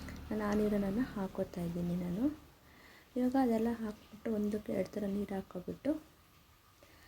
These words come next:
ಅಲ್ಲಿ ನಾನು ಒಂದು ಪಾತ್ರೆ ಇಟ್ಕೊಂಡಿದ್ದೆ, ಆ ಪಾತ್ರೆಯಿಂದ ಅಲ್ಲಿಗೆ ನಾನು ಹಾಕೋತಾ ಇದ್ದೀನಿ.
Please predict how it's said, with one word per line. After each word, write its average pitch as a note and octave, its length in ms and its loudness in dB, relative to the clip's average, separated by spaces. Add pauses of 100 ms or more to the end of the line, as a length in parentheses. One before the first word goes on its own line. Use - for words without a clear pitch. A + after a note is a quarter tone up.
(1040)
ಅಲ್ಲಿ B3 300 8
ನಾನು A#3 160 10 (240)
ಒಂದು G#3 200 2
ಪಾತ್ರೆ G#3 280 0
ಇಟ್ಕೊಂಡಿದ್ದೆ, G3 440 -2
ಆ A#3+ 80 -10
ಪಾತ್ರೆಯಿಂದ G3 440 -2
ಅಲ್ಲಿಗೆ F#3 220 0 (100)
ನಾನು F#3+ 180 4 (640)
ಹಾಕೋತಾ G3 500 -6
ಇದ್ದೀನಿ. F#3 280 -2